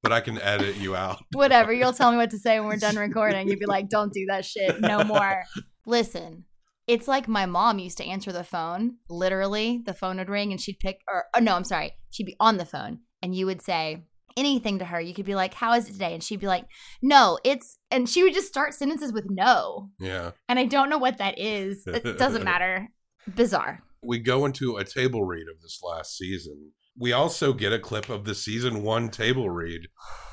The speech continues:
Speaker 2: Oh my gosh,
Speaker 1: And we
Speaker 2: babies.
Speaker 1: baby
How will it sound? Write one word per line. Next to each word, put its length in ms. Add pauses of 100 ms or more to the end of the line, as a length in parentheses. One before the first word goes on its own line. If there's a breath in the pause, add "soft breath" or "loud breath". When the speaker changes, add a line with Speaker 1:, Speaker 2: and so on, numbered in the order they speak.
(380 loud breath)
Speaker 2:
Oh 80
my 180
gosh, 340
Speaker 1:
And 80
we 140
Speaker 2:
babies. 480
Speaker 1:
baby 720